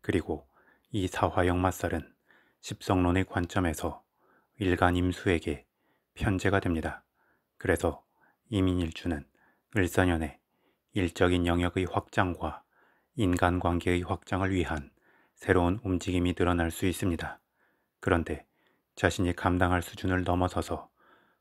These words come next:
무작정 영역과 관계만 확장해 놓으면 오히려 기운만 빠지고 자신의 돈과 시간이 새어나갈 수 있습니다.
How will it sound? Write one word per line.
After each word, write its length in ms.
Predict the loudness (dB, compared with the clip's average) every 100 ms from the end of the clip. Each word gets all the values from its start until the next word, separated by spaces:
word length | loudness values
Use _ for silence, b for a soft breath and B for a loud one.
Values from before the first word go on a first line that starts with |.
| -6
무작정 600 | 2 2 2 -2 -2 0
영역과 540 | 2 2 2 0 -2
관계만 500 | 0 -4 0 4 2
확장해 460 | 2 -6 -4 -2 0
놓으면 440 | 0 0 -2 -8 -16 b b b b b b
오히려 460 | 2 4 4 0
기운만 540 | -2 -2 0 2 0 0
빠지고 500 | -2 -4 -8 -8 -10 _ b b b b b
자신의 460 | 0 0 2 0 0
돈과 440 | 0 0 2 2
시간이 460 | 0 -2 0 0 -2
새어나갈 540 | -2 -2 0 0 0
수 160 | 0 -4
있습니다. 540 | -2 -4 -4 -6 -10